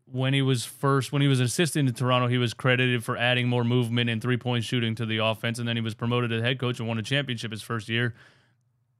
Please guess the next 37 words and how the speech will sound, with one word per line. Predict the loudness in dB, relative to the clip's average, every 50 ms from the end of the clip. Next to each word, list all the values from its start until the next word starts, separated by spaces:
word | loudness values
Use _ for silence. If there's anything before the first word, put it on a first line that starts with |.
| _ _ _ -4
I, | -4
it | -4 -2 -4
just | -4 -4 -4 -4 -2
doesn't | -2 0 2
make | 2 0 0
sense | 0 0 -2 -2 -2 -2
to | -2 -2
me | -2 -2 -2 -4 -6
that, | -4 -4 -4 -4 -6 -8 -6
that | -4 -4 -4 -6
Harden's | -6 -2 0 0 2 2 0 0 -2
gonna | -2 -4 -4 -2
come | -4 -4 -2 0
back | 0 0 0 -2 -2 -6
and, | -8 -8 -8 -8 -8 -10 -14 -10
and | -6 -6 -4 -4 -4 -6 -8 -8 -4
with | -2 -2 -2 -2
a | -4
coach | -2 0 4 4 4 4 2 0
that | 0 0 0 -2 -4 _ _ _ _ _ _ _
his | _ 0 2 2 2 0
entire | -2 -4 -4 -4 -4 0 2 4 4 6 4 4
thing | 2 0 2 2 4 4 2 2 0
is | -2 0 0 0 0 0 -4 -8 _ _ _ _ _ _ _
movement | -2 4 6 8 8 8 8 6 4 4 4 2 0 -4 _ _ _ _
and | -2 0 0 2
ball | 4 6 6 6
movement | 8 6 6 6 4 2 0 -2 -4 -4 -6 _
and | -6 -4 -4 -4 -4
catching | -4 0 0 0 2 2 0 0 0
and | 0 0
shooting. | -2 -2 0 0 0 0 -2
That's | -4 -4 -6 -6 -4
not | -4 -4 -4
James | -4 -6 -6 -4 -4
Harden's | -4 -4 -4 -4 -6 -6
game. | -6 -4 -2 0 0 0 -2 -4